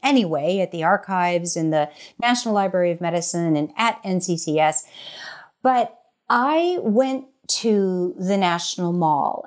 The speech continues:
and I stood there 'cause I knew exactly where the march, where there, the area began and where it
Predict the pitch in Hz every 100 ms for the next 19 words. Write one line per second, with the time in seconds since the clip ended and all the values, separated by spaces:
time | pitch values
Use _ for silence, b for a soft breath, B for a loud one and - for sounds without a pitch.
0 | - 196 190 185 170 170 - - 339 226
1 | 180 180 120 247 247 220 196 196 202 208
2 | 208 180 180 226 277 277 185 170 170 190
3 | 214 226 226 233 233 220 202 190 190 -
4 | - - - - 202 220 247 214 196 202
5 | 208 - 247 262 262 220 185 180 196 208
6 | 208 214 185 180 175 170